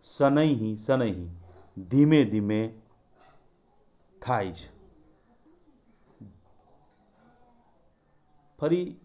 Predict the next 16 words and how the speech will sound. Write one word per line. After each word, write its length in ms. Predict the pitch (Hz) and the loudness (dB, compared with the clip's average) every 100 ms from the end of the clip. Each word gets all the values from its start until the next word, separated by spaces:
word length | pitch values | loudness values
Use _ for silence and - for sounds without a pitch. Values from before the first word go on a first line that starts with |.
| - | -14
એકવાર 280 | 139 151 151 | -2 2 4
એનું 180 | 151 | 2
ભાષાંતર 500 | 123 123 127 123 120 | 2 0 0 0 0
જોઈએ 280 | 107 117 113 | 0 -2 -2
તો 160 | 113 117 | -4 -6
ધીમેથી 680 | 95 123 135 156 151 151 | -4 0 2 2 2 -2
માર્ગ 360 | 117 104 107 110 | 0 2 0 -2
કાપવો, 560 | 120 127 123 139 131 - _ _ _ _ 98 | 0 0 2 -6 -8 -14 _ _ _ _ -4
ધીમેથી 480 | 135 143 139 117 107 | 0 2 0 0 -6
ગોદડી 400 | 101 98 107 120 | -6 -6 -4 -2
બનાવવી, 560 | 127 135 123 123 127 - _ _ _ _ _ _ - 98 | -2 -2 -4 -6 -12 -18 _ _ _ _ _ _ -20 -6
ધીમે 280 | 135 147 143 | -4 0 -2
ધીમે 300 | 135 123 110 | -2 -4 -4
રસ્તો 500 | 98 95 - 135 135 | -6 -8 -6 -2 0
ઓળંગ-, 240 | 135 131 | 0 -2
અ, 200 | 127 160 | -6 -10